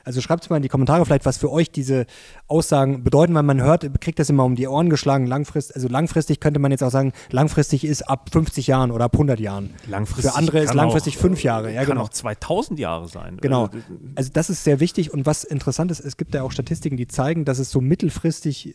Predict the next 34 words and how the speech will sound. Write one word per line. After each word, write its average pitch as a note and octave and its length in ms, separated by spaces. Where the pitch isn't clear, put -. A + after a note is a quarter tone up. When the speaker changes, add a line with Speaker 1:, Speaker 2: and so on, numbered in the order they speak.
Speaker 1:
vielleicht - 420
gar C#3 120
nicht D#3 100
so C3 120
wirklich E3+ 280
gibt, - 180
weil B2+ 120
viele E3 200
legen D#3 320
ihr C3+ 140
Geld D3 240
dann C3 140
halt C3+ 180
mittelfristig C#3 720
vielleicht - 260
an F3+ 260
und C3 100
dann C3 100
haben D#3+ 120
sie D3+ 80
aber C3+ 120
quasi C3+ 240
dieses B2+ 300
Wiederanlageproblem. A#2 1200
Also, C3 360
dass C3 140
Speaker 2:
Genau. G#2 100
Speaker 1:
aus G2+ 140
mittelfristig D3+ 640
oft C#3+ 220
dann C#3 80
auch C#3+ 180
langfristig C#3 580
wird, E3 220